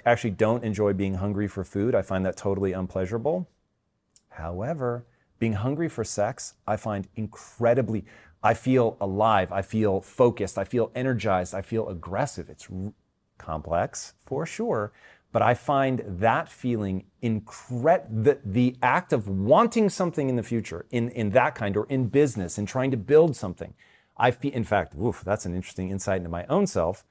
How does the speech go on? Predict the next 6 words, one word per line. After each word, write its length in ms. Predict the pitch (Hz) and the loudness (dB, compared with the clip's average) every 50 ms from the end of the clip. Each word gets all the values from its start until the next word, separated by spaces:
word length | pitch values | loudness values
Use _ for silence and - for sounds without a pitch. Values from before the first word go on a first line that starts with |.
| _ _ _ _ _ _ - | _ _ _ _ _ _ -6
about, 520 | - 92 87 104 98 98 98 98 95 95 - _ _ _ _ _ _ _ _ - | -4 0 2 4 6 6 6 4 2 0 -4 _ _ _ _ _ _ _ _ 0
I 80 | 104 | 2
like 280 | 104 113 131 139 135 - | 6 6 6 4 4 0
to 100 | - 107 | -6 -6
build. 540 | 85 76 78 101 95 92 82 78 78 - _ _ _ _ _ _ _ _ _ _ _ _ _ _ _ _ - | -6 -4 -2 0 0 0 -2 -4 -6 -12 _ _ _ _ _ _ _ _ _ _ _ _ _ _ _ _ -6
And 520 | 117 117 110 107 107 107 104 104 95 | -2 -2 0 0 0 -2 -2 -4 -6